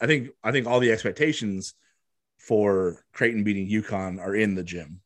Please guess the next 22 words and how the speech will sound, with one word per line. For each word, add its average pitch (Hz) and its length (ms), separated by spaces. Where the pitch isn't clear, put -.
already. 87 460
You 98 60
know 92 60
what 90 60
I 90 40
mean? 92 220
And 131 120
maybe 113 160
some 110 160
delusional 98 360
family 85 320
members, 80 260
who 101 80
knows? - 300
But, 101 280
um, 101 440
that's 98 120
beside 95 260
the 76 40
point. 76 260
So, 123 480
uh, 101 600